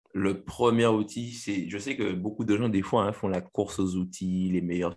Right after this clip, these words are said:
outils, et cetera, mais de le savoir comme moi-même, même en dev, tu vois, en dev, il y a toujours ce truc de dire, «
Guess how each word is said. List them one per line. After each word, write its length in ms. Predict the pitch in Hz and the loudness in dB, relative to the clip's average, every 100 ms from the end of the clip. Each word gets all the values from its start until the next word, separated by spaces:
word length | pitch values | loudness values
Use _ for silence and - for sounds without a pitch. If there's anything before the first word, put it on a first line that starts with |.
| - | -8
outils, 240 | 92 - 92 | -10 -8 -12
et 40 | |
cetera, 360 | - - 101 98 | -12 -12 -6 -4
mais 140 | 92 90 - - | -4 -8 -20 0
de 60 | 104 | 2
le 80 | 92 | 4
savoir 260 | 104 101 101 | 4 2 2
comme 140 | 95 | 0
moi-même, 280 | 98 113 107 | 2 2 4
même 160 | 110 | 4
en 80 | 104 | 4
dev, 300 | 95 110 107 | 4 2 2
tu 220 | - _ - | -6 _ 0
vois, 200 | 107 101 | 2 2
en 40 | |
dev, 140 | 107 | 0
il 60 | 104 | 0
y 40 | |
a 40 | 95 | -2
toujours 380 | - 98 107 104 | 0 2 2 2
ce 120 | 101 | 0
truc 260 | 95 113 | -2 -6
de 100 | 98 | -4
dire, « 280 | 95 98 107 | -4 -4 -6